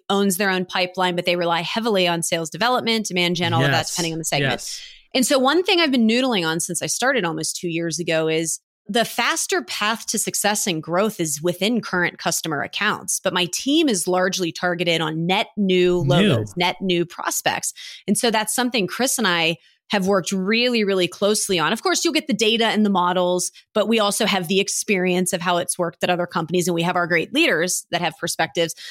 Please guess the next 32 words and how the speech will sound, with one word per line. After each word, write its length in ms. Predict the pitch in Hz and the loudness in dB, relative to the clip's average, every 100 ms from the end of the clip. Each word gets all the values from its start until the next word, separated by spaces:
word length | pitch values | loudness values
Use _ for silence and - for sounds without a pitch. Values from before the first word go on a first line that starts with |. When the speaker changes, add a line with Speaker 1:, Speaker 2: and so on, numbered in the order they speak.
| - | -8
Speaker 1:
So 140 | - | -2
that's 240 | 240 302 277 | 2 2 2
one 220 | 269 262 | 2 2
pretty 240 | - 240 | 2 0
clear 260 | 214 233 208 | 2 2 2
example 640 | 180 165 175 185 202 180 | 2 0 0 2 0 2
where 380 | 175 175 170 170 - _ 175 | 2 2 2 0 -4 _ 0
we 180 | 233 | 2
will 220 | 269 269 262 | 4 2 2
change 380 | 294 285 240 | 0 2 2
going 260 | - 196 190 | 2 2 2
into 160 | 180 170 | 0 0
next 400 | 160 160 - 170 | -2 -2 -4 0
year 340 | 165 165 160 - _ _ | 0 0 -4 -8 _ _
our 140 | 185 180 | -2 0
percent 460 | 180 190 214 175 | 0 -2 0 -2
split 460 | - - 170 151 - _ | -4 -2 0 0 0 _
on 400 | 180 170 175 165 - | 0 2 0 -4 -8
what 320 | 185 190 - - _ | 0 0 0 -8 _
first 360 | - 214 190 - | -4 0 0 0
touch 360 | 208 170 - 180 | -2 -2 -2 -2
means. 480 | 170 - - - - | -2 -2 -6 -6 -2
I-, 60 | |
is 320 | 165 143 170 175 | 0 2 0 2
it, 240 | 165 185 | 0 2
are 140 | 190 | 0
we 160 | 202 180 | 2 2
Speaker 2:
Mm. 20 | |
Speaker 1:
splitting 460 | 110 - 208 190 185 | 0 -2 0 2 0
it 160 | 185 | -2
to 140 | - 190 | -4 0
be 420 | 180 170 170 165 | 4 4 2 -2